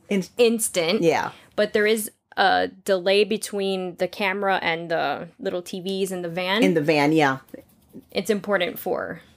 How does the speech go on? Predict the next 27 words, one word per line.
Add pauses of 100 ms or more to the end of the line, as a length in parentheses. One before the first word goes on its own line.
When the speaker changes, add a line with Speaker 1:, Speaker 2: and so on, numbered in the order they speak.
Speaker 1:
For
later.
Speaker 2:
a
little
bit
later.
Speaker 1:
Mm-hmm. (560)
Speaker 2:
The
party
gets
going, (540)
and
Tatum
goes
to
the
garage
to
get
extra
beers. (920)
And
of
course,
Ghostface
shows
up